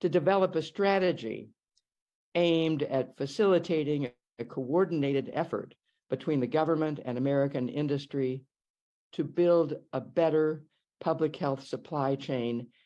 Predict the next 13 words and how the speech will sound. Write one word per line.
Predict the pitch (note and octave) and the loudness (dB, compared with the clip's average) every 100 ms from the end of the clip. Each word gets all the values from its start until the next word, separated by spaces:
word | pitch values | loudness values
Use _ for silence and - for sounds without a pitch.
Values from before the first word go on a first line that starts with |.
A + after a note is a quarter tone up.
| _ | _
and | B2+ C#3 C3 | -4 -2 2
increase | F3 F3 - C#3 C3+ - | 0 0 -2 -2 -2 -4
its | C3 - | -4 -4
resiliency. | C3+ C#3 D#3 C#3 C3 - - F#2 - _ _ _ _ _ _ _ | -4 0 0 0 -4 -6 -8 -10 -14 _ _ _ _ _ _ _
Um, | D#3 D3+ B2+ - _ | -4 -4 -4 -10 _
this | C#3 G3 A3 | 0 2 2
is | - F3+ D3 | 0 -2 -2
because | D#3+ E3 - E3+ D#3 D3+ C#3+ - _ _ _ _ _ | -6 -6 -6 -2 0 0 -2 -8 _ _ _ _ _
every | D#3+ D3+ C3+ D3+ D3+ D3 _ _ | -2 -2 -2 -4 -6 -10 _ _
life | C3 B2 A#2+ B2 - _ _ - | -4 -2 -4 -6 -12 _ _ -6
is | B2 | -6
precious. | - - A#2 - - - - _ _ _ _ _ _ _ _ _ _ _ - | -6 -10 -8 -10 -16 -18 -20 _ _ _ _ _ _ _ _ _ _ _ -2
Thousands | F3 F#3 F3+ D3 G#2 - - - | 2 2 0 -2 -6 -10 -16 -20